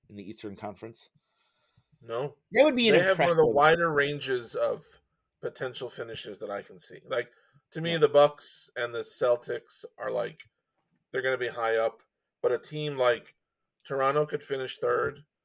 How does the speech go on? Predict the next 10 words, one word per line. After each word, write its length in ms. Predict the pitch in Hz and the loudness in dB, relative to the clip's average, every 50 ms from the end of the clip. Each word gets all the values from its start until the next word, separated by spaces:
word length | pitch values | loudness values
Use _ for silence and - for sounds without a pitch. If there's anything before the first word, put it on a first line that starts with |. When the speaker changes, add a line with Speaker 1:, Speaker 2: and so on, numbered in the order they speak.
| _ _ _ _ - | _ _ _ _ -4
Speaker 1:
Yeah. 240 | 120 113 104 92 - _ | -2 -2 -2 -2 -6 _
Speaker 2:
Toronto, 520 | - - 131 123 127 127 131 135 139 135 131 | -8 -6 -4 -2 0 0 0 0 0 0 0
if 140 | 123 - - - | -2 -2 -6 -6
everything 520 | - 135 135 135 139 139 135 147 135 131 113 | -2 0 0 2 0 -2 -4 -8 -10 -8 -2
broke 260 | 123 131 131 127 - | 0 0 0 0 -2
right, 360 | 135 123 120 123 123 127 - - _ _ - | 0 0 2 2 0 -2 -4 -10 _ _ -12
could 160 | - 113 - | -12 -12 -8
probably 260 | - 123 117 117 113 | -6 -4 -4 -4 -6
finish 460 | - - 120 117 110 - - - - _ | -6 -10 -12 -12 -12 -12 -14 -16 -18 _
second. 420 | - - 120 113 - 120 131 143 | -8 -6 -6 -4 -6 -8 -14 -16